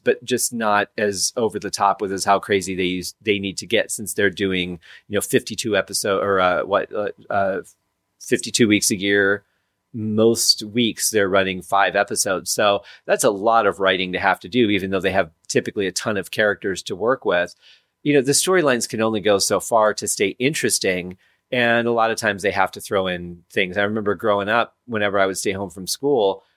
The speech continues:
um, I would always watch Days of Our Lives. And it was just insane, people coming back from the dead and all this stuff. And I'm like, "Where is this happening that this is such a common occurrence?" And, uh, I don't know, the whole thing was really weird. So, uh,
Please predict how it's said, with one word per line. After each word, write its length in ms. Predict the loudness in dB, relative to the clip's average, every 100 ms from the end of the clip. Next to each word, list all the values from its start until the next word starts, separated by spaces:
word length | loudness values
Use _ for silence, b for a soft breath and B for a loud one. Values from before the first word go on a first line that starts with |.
| b
um, 260 | 0 0 2
I 120 | 2
would 80 | 2
always 200 | 2 2
watch 220 | 0 2
Days 220 | 2 2
of 80 | 2
Our 120 | 2
Lives. 400 | 4 2 0 -4
And 160 | -8 -4
it 80 | -2
was 180 | -2 0
just 320 | 0 0 -2
insane, 580 | -4 -2 -2 -2 -4 -6
people 280 | -8 -8 -6
coming 280 | -6 -4
back 220 | 0 0 -2
from 160 | -10
the 120 | -12
dead 500 | -2 2 4 4 2
and 100 | 2
all 140 | 0 0
this 120 | -2
stuff. 300 | -2 -2 -2
And 80 | -10
I'm 100 | -8
like, 280 | -8 -8 _ _ _ _ _ _ _ -14
"Where 500 | -6 0 2 2 2
is 360 | 2 0 0 -2
this 180 | -4
happening 720 | 0 0 0 -2 -2 -4 -10 0
that 260 | 2 2 0
this 200 | -2 0
is 140 | 0
such 220 | 0 0
a 20 |
common 320 | -2 0 0 0
occurrence?" 640 | -2 2 2 0 -4 -6
And, 260 | -4 -6 -10 b b b b
uh, 240 | 2 2 2
I 80 |
don't 120 | 2 2
know, 100 | 2
the 80 |
whole 160 | 2 0
thing 200 | 0 0
was 160 | 0 0
really 220 | 0 2
weird. 260 | 0 0
So, 300 | 2 2 2 B B B 2
uh, 300 | 4 6